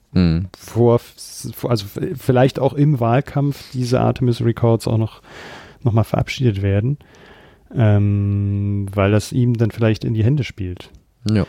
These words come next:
Speaker 2: Ich meine, das ist letzten Endes schon auch ein Prestigeprojekt.
Speaker 1: Ja.
Speaker 2: So wie in der Vergangenheit ja
Speaker 1: Ja.
Speaker 2: auch oft größere Raumfahrtprogramme
Speaker 1: Mhm.
Speaker 2: Prestige, äh, war für die jeweiligen,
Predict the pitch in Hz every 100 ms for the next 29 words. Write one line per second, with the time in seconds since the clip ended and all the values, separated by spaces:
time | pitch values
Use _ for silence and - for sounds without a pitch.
0 | - - 107 107 120 117 123 - 127 131
1 | - 135 139 120 123 113 - - 117 -
2 | - 151 - - - _ _ _ _ _
3 | - 139 156 - - - _ _ _ _
4 | _ _ _ _ _ _ _ 92 - -
5 | 92 104 101 - 113 98 92 92 101 107
6 | 101 98 95 90 98 98 - 117 - -
7 | - - 113 107 107 104 101 95 98 -
8 | 107 92 92 101 101 101 - 104 - 107
9 | 110 - 117 104 98 98 98 101 - 104
10 | 101 101 - 98 98 98 95 95 95 98